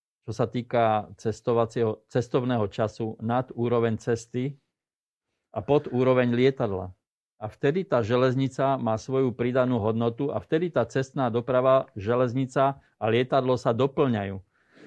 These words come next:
On najväčší problém na, na Slovensku je to, že, že ja mám infraštruktúru železničnú, vedľa toho mám R jednotku alebo diaľnicu, po diaľnici idem sto štyridsať, sto päťdesiat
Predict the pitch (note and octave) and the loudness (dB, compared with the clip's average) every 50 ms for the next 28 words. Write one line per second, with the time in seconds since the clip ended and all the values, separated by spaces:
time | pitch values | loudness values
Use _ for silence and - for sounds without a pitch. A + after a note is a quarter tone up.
0 | - _ _ A2+ G#2+ A2 A2+ B2 C3 D3 D#3 D#3 - D3+ A2 - C3 C#3 C#3 C#3 | -20 _ _ -4 -2 0 2 4 4 4 2 2 0 -2 -2 0 2 2 4 2
1 | C#3 C3 B2 B2 B2 B2+ B2+ - G#2+ A#2 A#2+ - - D3+ C3 B2 B2+ B2+ B2 - | 2 2 0 0 -2 -6 -8 -4 -2 -2 -2 0 0 0 0 0 0 0 -2 -4
2 | - C#3 C3 A#2+ A2+ A#2 - B2 B2+ C3+ A#2 A#2+ B2+ A#2+ A2+ - _ _ _ _ | -2 0 0 0 0 0 -2 0 0 0 0 2 2 2 0 -2 _ _ _ _
3 | _ _ _ _ _ _ _ _ _ - G#2 A2 A#2+ A#2+ A#2 A#2 A#2 A#2+ C3 D3 | _ _ _ _ _ _ _ _ _ -8 -2 0 2 2 2 2 2 2 4 4
4 | D3+ D3 C#3 B2+ D3 C#3 - D#3 D3 C#3 - D#3 C3+ - - E3 D3+ D#3 C3+ A#2 | 2 0 0 -2 -4 -2 -2 -2 -2 0 -2 -4 -6 -4 -4 -2 0 0 2 2
5 | B2+ B2+ B2+ B2+ B2 C3 C3 B2 - C#3+ C3+ C3 C3+ D3 D#3+ D#3+ - _ _ _ | 2 2 2 2 0 0 -2 -2 -2 -2 -2 0 0 -2 -4 -6 -10 _ _ _
6 | _ _ _ _ _ _ _ _ _ _ _ - G#2+ C3+ C#3 D3+ D#3 D#3 D3+ - | _ _ _ _ _ _ _ _ _ _ _ -2 2 4 6 6 6 4 6 4
7 | D#3 D3+ D#3 D#3+ D#3+ D#3+ D3+ D3+ C#3+ C3 B2 A#2 A2 G2+ - _ _ _ _ _ | 4 6 6 6 6 6 6 6 6 6 4 2 0 -4 -6 _ _ _ _ _
8 | _ - C3 C3+ C#3 C3 B2+ B2 A#2+ C3 C3 B2+ - - - D3 D3+ C#3+ C3 A#2+ | _ 0 2 2 4 4 4 2 2 2 0 0 -2 -4 -2 0 2 4 4 4
9 | A2+ G#2 A2 G#2+ G#2 G#2 G#2 G2+ - - - A#2 G2+ A#2+ B2 A#2+ B2 B2+ B2 B2 | 2 2 0 0 0 0 -2 -4 -8 -10 -10 -6 0 4 4 6 6 6 4 2
10 | B2+ B2 - - E3 E3+ F#3+ F#3 - _ _ _ _ _ _ _ _ - B2+ C3 | 2 0 0 -4 -4 -4 -4 -6 -12 _ _ _ _ _ _ _ _ 0 2 4
11 | D3+ D3+ D3 D3+ D#3 D3+ D3 - D#3 C#3+ D3+ C#3 A#2+ - - C#3 A#2+ - - D#3 | 4 4 4 4 2 -2 -2 -2 -2 0 0 -2 -2 -2 -2 -2 -2 -2 -2 -2
12 | D3+ D#3 D#3 F#3 D#3+ D3 - - A2 - A#2 A2+ A2+ A2+ A2 - C#3 B2 B2 C#3+ | -2 -2 0 -2 -2 0 -2 -4 -2 -2 -2 -2 -2 -2 -2 -2 -2 -2 -2 -2
13 | D3+ | -4